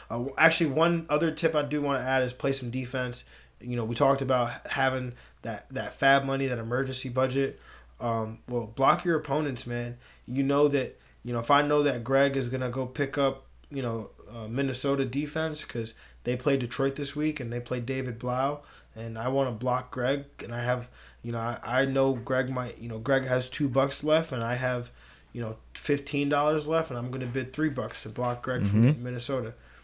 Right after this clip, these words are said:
Speaker 1: So it's just things like that, 'cause you have to do, again, whatever you have to do the, to win the week. <laughs>
Speaker 2: Word,
Speaker 1: That's
Speaker 2: man.
Speaker 1: it.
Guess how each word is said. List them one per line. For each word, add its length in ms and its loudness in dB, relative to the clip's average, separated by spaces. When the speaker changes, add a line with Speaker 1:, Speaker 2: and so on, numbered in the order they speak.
Speaker 1:
So 220 0
it's 100 -6
just 260 -2
things 240 0
like 200 -2
that, 300 0
'cause 200 -6
you 80 2
have 100 0
to 80 -12
do, 260 -4
again, 360 0
whatever 500 4
you 240 -2
have 340 6
to 100 -2
do 380 6
the, 200 -2
to 140 -4
win 360 2
the 80 -2
week. 400 -2
<laughs> 600 -16
Speaker 2:
Word, 260 10
Speaker 1:
That's 120 6
Speaker 2:
man. 140 8
Speaker 1:
it. 60 -8